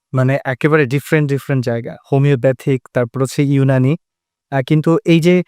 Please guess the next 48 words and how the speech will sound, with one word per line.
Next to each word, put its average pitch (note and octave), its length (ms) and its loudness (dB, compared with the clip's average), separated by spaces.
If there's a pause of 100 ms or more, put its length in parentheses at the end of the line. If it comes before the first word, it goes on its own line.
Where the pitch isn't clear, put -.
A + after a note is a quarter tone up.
(240)
আহ, C3+ 200 -2
ট্রিটমেন্টাল E3 800 0
প্রসেস C3+ 640 -2
বা C3 120 0
যে C3 180 0
কাজগুলো C#3 480 0
আপনি C3+ 180 -4
করছেন, A#2+ 420 -8 (300)
এগুলো G#3+ 200 6
নিশ্চয়ই F#3 320 4
আপনি F3+ 160 0
অনেক D3+ 240 0
এনজয় D3 300 2
করেন, B2 300 -4 (340)
যেটি C#3 220 0
আপনার, C#3 400 -2
আহ, B2 200 -8
সোশ্যাল C#3+ 380 -2
অ্যাক্টিভিটিসে C3+ 600 -2
দেখা B2 300 -4
যায়। A#2 260 -4 (160)
বিভিন্ন B2+ 440 0 (400)
ভিডিও C3+ 440 2
মেক C3 280 0
করছেন, A#2+ 540 -2
তারপরে B2 360 -2 (100)
পেশেন্টদেরকে C3 600 0
সেবা C#3+ 280 0
দিচ্ছেন। A#2+ 360 -8 (420)
তো G3 60 4
একটু G3 160 4
ভিন্ন E3+ 320 6
প্রসঙ্গে F#3 400 2
আসতে C3 260 -4
চাই, A#2+ 300 -6
মানে C#3+ 160 -2
আবার D3 220 2
একটু F3 180 -2
শৈশবে F3 420 0
যেতে C#3+ 200 -2
চাই, B2 160 -6
কারণ C3+ 180 -2
ব্যাকগ্রাউন্ডটা D3+ 520 0
একটু F3 200 -2
ভালো C#3+ 220 0
করে C#3+ 180 0
জানতে A#2+ 280 -6
চাই। B2 160 -10